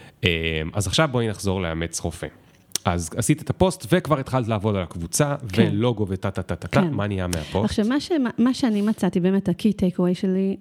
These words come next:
Speaker 2: זה שאם אתה ממש, ממש, ממש מצהיר על הכוונות שלך בצורה מדויקת, זה מה שאני הולכת לעשות. אחד, שתיים, שלוש, הנה הטפסים. אז האנשים שהתחילו להגיע...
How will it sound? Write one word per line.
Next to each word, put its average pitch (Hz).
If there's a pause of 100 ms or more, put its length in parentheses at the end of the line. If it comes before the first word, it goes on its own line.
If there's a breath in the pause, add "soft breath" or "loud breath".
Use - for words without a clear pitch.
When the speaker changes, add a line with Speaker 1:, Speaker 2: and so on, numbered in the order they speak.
Speaker 2:
זה 190
שאם 202
אתה 254 (220)
ממש, 214
ממש, 196
ממש 180
מצהיר 208
על 202
הכוונות 180
שלך 208
בצורה 180
מדויקת, 196
זה 220
מה 302
שאני 247
הולכת 226
לעשות. 185 (100)
אחד, 220 (360 loud breath)
שתיים, 190
שלוש, 185
הנה 202
הטפסים. 202 (720 loud breath)
אז 190 (480)
האנשים 190
שהתחילו 320
להגיע... 247